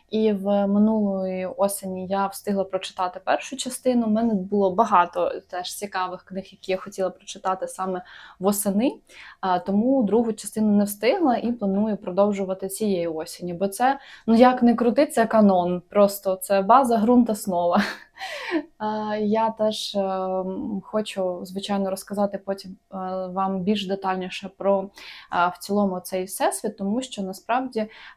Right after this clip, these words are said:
він трошечки недооцінений, як на мене. Хоча насправді це доволі цікава історія, є про що там подумати, що розібрати.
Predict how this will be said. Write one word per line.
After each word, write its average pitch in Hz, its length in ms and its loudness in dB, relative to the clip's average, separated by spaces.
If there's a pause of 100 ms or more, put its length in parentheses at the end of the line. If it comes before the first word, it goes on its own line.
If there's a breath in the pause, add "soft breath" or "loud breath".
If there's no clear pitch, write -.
він 233 260 2
трошечки 202 460 -4
недооцінений, 190 840 0
як 170 200 -8
на 185 100 -10
мене. 170 320 -4 (440 loud breath)
Хоча 220 160 -2
насправді 240 480 0
це 233 200 -4
доволі 214 380 -4
цікава 190 440 -6
історія, 247 640 -4
є 202 240 -2
про 202 160 -10
що - 220 -6
там 180 180 -8
подумати, 247 540 -4
що 202 240 -4
розібрати. 190 720 -4